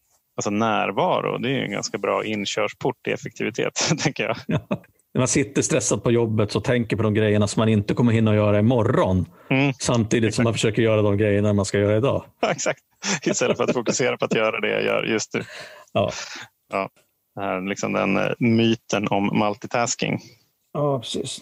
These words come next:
Speaker 2: Jaha, hör du Johan, vad har du lärt dig?
Speaker 1: Oj, vad har, ja, vad har jag lärt mig egentligen? Det var en
Speaker 2: <laughs>
Speaker 1: jättebra fråga. Ja, men jag tror att jag får koll på mig själv. Alltså, jag menar, någonstans har jag vetat om den här, den här, eh,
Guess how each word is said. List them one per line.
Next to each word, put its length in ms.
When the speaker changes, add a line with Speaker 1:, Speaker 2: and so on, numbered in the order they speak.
Speaker 2:
Jaha, 460
hör 160
du 140
Johan, 360
vad 120
har 80
du 60
lärt 300
dig? 160
Speaker 1:
Oj, 140
vad 160
har, 360
ja, 260
vad 140
har 60
jag 80
lärt 220
mig 80
egentligen? 260
Det 60
var 120
en 100
Speaker 2:
<laughs> 40
Speaker 1:
jättebra 540
fråga. 340
Ja, 60
men 80
jag 80
tror 320
att 160
jag 120
får 80
koll 380
på 120
mig 120
själv. 400
Alltså, 200
jag 80
menar, 200
någonstans 500
har 100
jag 80
vetat 320
om 200
den 100
här, 320
den 140
här, 360
eh, 720